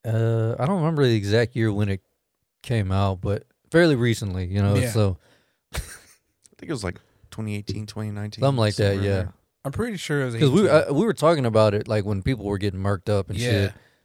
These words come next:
Speaker 1: So I, I know it's pretty recent, but still, so stupid over a fucking sandwich.
Speaker 2: <laughs>
Speaker 3: When you could probably just make the shit yourself at home.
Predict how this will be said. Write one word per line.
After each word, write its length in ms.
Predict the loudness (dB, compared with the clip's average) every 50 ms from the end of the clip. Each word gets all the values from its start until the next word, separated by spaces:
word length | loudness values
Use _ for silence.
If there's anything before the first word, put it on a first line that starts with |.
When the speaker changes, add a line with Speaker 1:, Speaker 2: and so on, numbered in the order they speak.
| _ _ _ _ _
Speaker 1:
So 340 | -8 -4 -2 -2 0 0 0
I, 280 | -2 -4 -4 -2 -2
I 20 | -2
know 300 | 2 2 2 2 2 2
it's 320 | 0 -2 -4 -6 -6 -8
pretty 500 | -12 _ -4 -2 -2 0 0 -2 -2 -4
recent, 540 | -6 -6 -4 -2 -2 -2 -2 -4 -8 -8 -6
but 120 | -6 -6 -8
still, 400 | -6 -6 -4 -2 -2 -4 -6 -8 _ _ _ _
so 180 | _ -12 -10 -10
stupid 400 | -10 -10 -6 -6 -6 -4 -2 -2
over 220 | -2 -2 -2 -6
a 60 | -8 -10
fucking 380 | -6 -6 -6 -6 -6 -10 -14
sandwich. 760 | -14 -16 -16 -6 -6 -4 -4 -2 -4 -4 -4 -4 -6 -8 -8 -12 -12
Speaker 2:
<laughs> 40 | -12 _ -10 -10 -10 _ _ -12 -10 -10 -10 -12 -12 -12 -10 -12 -12 -12 -12 _ _ _
Speaker 3:
When 140 | -4 -2 -2
you 60 | -2
could 200 | -2 -4 -4 -2
probably 400 | 0 0 2 2 2 2 0 -2
just 480 | -2 -4 -6 -4 -6 -8 -10 -12 _ -12
make 240 | -10 -10 -10 -10
the 80 | -10 -10
shit 380 | -10 -8 -8 -8 -8 -10 -10 -10
yourself 380 | -12 -12 -8 -8 -8 -8 -6 -8
at 100 | -8 -8
home. 360 | -8 -8 -8 -8 -10 -12